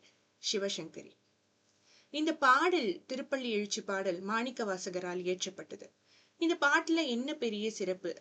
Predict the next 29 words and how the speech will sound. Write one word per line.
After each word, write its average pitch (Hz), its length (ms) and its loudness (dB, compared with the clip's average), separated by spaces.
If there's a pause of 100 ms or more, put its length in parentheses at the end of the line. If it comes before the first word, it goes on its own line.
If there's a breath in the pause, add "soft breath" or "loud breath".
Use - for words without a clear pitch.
அப்படின்னு 202 360 -4
நம்ம 180 220 -4
யோசிச்சோம்னா, 170 720 -8 (720 soft breath)
ஒரு 285 180 0
பாடல் 269 680 2
இறைவனை 320 600 4
துயில் 262 340 -2
எழுப்புவதற்காக 247 1040 0
இயற்றப்பட்ட 226 760 -2
பாடல் 180 440 2
என்று 202 420 -2
நம்ம 185 260 -2
எல்லாருமே 196 460 -2
கருதப்பட்டாலும், 175 840 -6 (280 soft breath)
அது 208 200 -2
வந்து 247 300 -2
இறைவனை 269 420 -2
மற்றும் 247 400 -4
அல்ல, 175 400 -6
நம்ம, 202 260 -4
நமக்குள்ளார 220 600 -4
இருக்கக்கூடிய 302 600 -6
ஒரு 277 160 -2
ஆன்மீக 285 1120 -4 (300 loud breath)
அந்த 202 240 -2
தாகத்தையும் 208 800 -2
அந்த 202 220 0
கடவுளையும் 226 640 0
உணர்-, 269 300 -4